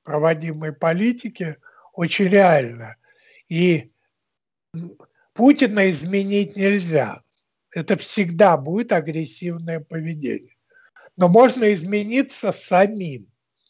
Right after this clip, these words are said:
В похожей ситуации был Израиль, когда его оставили многие-многие союзники, и все окружающие государства, все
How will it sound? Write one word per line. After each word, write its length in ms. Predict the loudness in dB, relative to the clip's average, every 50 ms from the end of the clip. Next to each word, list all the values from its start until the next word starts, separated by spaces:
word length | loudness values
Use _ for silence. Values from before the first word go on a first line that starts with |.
| _ _ _ _ _ _ _ _ _ _ _ _ _ -20 _ _
В 160 | _ -20 -16 _
похожей 560 | -2 -2 0 2 2 2 2 2 0 -2 -2
ситуации 760 | -4 -8 -10 -6 -2 0 4 4 4 2 0 -4 -10 -12 -10
был 340 | -10 -6 -6 -6 -4 -4 -6
Израиль, 720 | -6 -4 -4 -2 0 0 0 -2 -4 -8 -10 -16 -20 _ _ _ _ _ _ _ _ _ _ _ _ _ _ _ _ _
когда 380 | -12 -12 -12 -2 2 2 4
его 360 | 4 2 0 0 0 2 2 2
оставили 1200 | 2 0 -4 -10 _ _ 2 2 4 4 2 2 0 0 -2 -2 -2 -4 -4 -4 -6 -8 -10 -14 -18 _ _ _
многие-многие 1200 | _ -14 -10 -2 0 2 4 4 2 2 0 -2 -2 -4 -6 -4 -2 -2 -2 -2 -2 -2 -2 -2 -2
союзники, 1160 | -6 -6 -2 -2 0 0 0 -2 -2 -2 -2 -4 -4 -6 -8 -8 -10 -8 -8 -8 -8 -8 -12 _ _ _ _ _ _ -20 -20 -20 -20 _ _ _ _
и 360 | -2 0 2 2 0 -2 -6 _ _ _ _ _ _ _ _ _
все 320 | -14 -2 4 8 8 10 10
окружающие 920 | 8 6 2 -2 -2 -2 0 2 2 2 2 2 -2 -6 -8 -10 -10 -10
государства, 840 | -10 -12 -12 -12 -14 -8 -2 0 2 2 2 0 -4 -10 -10 -10 -10
все 680 | -10 -12 -16 -18 -12 -6 0 2 4 4 4 4 0